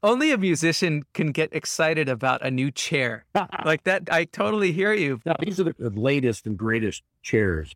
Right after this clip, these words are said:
Speaker 2: They're fully adjustable and you can pump yourself up or down. Um, so anyway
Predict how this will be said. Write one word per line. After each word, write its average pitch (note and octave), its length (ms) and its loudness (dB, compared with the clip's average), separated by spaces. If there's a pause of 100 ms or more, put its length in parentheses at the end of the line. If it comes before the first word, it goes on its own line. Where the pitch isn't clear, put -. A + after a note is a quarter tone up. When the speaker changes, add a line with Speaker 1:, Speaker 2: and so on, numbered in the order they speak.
Speaker 2:
They're G#2+ 160 2
fully B2+ 360 4
adjustable G#2 760 0
and G2 220 -2
you F#2 60 -6
can F#2+ 180 -8
pump - 300 -4
yourself G#2+ 360 0
up G#2+ 240 2
or G2 80 -6
down. G2 380 -4 (460)
Um, G2 480 0 (260)
so G2+ 300 -2
anyway G2+ 480 2